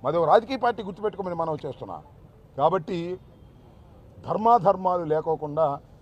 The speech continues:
వ్యవహరిస్తున్నటువంటి లోకేష్ నాయకత్వంలో ఉన్నటువంటి ఒక గూండా లాంటి పోలీస్ ఆఫీసర్ల వ్యవస్థ, గూండాల్లా ఉన్నారు పోలీస్ వ్యవస్థలు. ఎవరిని పిక్ చేసినా అంట,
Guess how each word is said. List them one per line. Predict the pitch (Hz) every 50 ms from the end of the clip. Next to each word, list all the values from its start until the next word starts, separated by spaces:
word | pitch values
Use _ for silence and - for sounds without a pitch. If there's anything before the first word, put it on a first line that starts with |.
| - - - - - - - -
వ్యవహరిస్తున్నటువంటి | 117 147 175 190 190 202 190 - - - 175 160 156 139 147 143 139 135 135 - 151 131 120 - - - - - - - - - - - - -
లోకేష్ | 131 160 214 220 - 233 220 - -
నాయకత్వంలో | 175 170 170 170 165 - 165 160 - - 156 151 147 143
ఉన్నటువంటి | 139 139 139 131 127 113 - 123 127 131 127 - 147 127 113 123 - - - - - - - 113
ఒక | 131 - 165
గూండా | 143 123 110 110 151 190 208 226 233 233 233 214 226 220 220 220
లాంటి | 208 196 190 196 170 208
పోలీస్ | 180 - 170 180 190 196 202 196 180 - 180
ఆఫీసర్ల | 156 165 156 - - 151 135 - 147 135 131 135
వ్యవస్థ, | 127 120 123 123 117 107 - - - 117 113 120 123 123 107 90 78 - - - - - - - 127 123 135
గూండాల్లా | 185 202 208 202 196 190 190 185
ఉన్నారు | 175 165 160 151 127
పోలీస్ | 117 156 151 135 - 139
వ్యవస్థలు. | 127 117 101 - 90 87 - - - - - - - - 143
ఎవరిని | 160 196 190 196
పిక్ | 147 165 156 - 233
చేసినా | 220 185 - 185 170
అంట, | 156 147